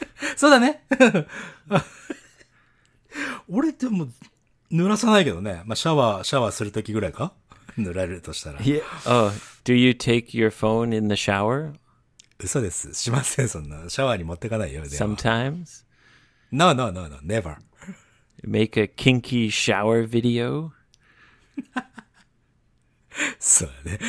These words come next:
Speaker 1: しませんけど。<laughs>
Speaker 2: Yeah, I, I'm happy. Well, not only is it an iPhone ten,
Speaker 1: うん。
Speaker 2: but it has a lot of memory.
Speaker 1: あれ？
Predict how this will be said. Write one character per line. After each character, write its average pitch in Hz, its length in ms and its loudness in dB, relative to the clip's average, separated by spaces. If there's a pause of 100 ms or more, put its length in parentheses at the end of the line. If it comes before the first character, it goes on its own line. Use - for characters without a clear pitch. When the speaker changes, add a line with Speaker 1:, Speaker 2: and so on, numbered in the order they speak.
(240)
Speaker 1:
し - 140 -12
ま 107 120 -4
せ 110 160 -8
ん 87 60 -10
け - 100 -18
ど。 - 200 -20 (440)
<laughs> 95 400 -6 (1700)
Speaker 2:
Yeah, 110 320 0
I, 143 240 4
I'm 185 220 4
happy. 165 480 0
Well, 147 220 6
not 151 300 2
only 143 540 2
is 113 260 -2
it - 160 -4 (100)
an 98 220 -6
iPhone 107 480 0
ten, 139 440 -2 (760)
Speaker 1:
う 180 60 2
ん。 - 140 -2 (200)
Speaker 2:
but 107 240 -2
it 127 160 0
has 113 580 0
a - 80 -8
lot 113 460 0 (120)
of 113 480 0
memory. 95 760 0 (1900)
Speaker 1:
あ 156 140 -2
れ？ - 120 -4